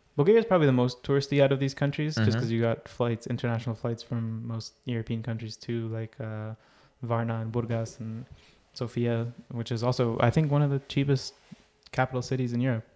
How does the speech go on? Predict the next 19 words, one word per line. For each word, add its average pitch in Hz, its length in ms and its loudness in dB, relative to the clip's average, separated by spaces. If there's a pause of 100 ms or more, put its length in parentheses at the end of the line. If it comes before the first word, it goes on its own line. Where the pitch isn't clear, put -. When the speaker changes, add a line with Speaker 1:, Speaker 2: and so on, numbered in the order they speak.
(120)
Speaker 1:
apparently. 113 360 -4 (840)
Speaker 2:
Um, 107 460 6 (760)
I, 104 300 10
I 98 60 8
have 113 180 8
a 104 40 0
question 113 360 12
about 95 320 8
this 92 220 0
region. 95 440 0
Um, 92 360 6 (640)
do 117 120 2
you 127 100 10
think 123 280 8
it 120 60 12
would 113 100 12
be 104 140 8
best 104 440 12
to 95 600 10